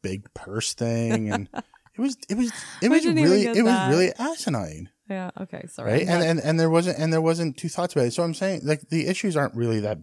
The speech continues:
Speaker 1: big of a thing. I'm saying they do happen,
Speaker 2: Mm-hmm.
Speaker 1: and they're just glossed over. Like,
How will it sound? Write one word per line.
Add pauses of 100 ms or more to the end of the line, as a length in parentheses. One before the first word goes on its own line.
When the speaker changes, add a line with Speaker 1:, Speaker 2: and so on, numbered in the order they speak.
(140)
Speaker 1:
big
of
a
thing. (680)
I'm
saying
they
do
happen, (100)
Speaker 2:
Mm-hmm.
Speaker 1:
and
they're
just
glossed
over.
Like,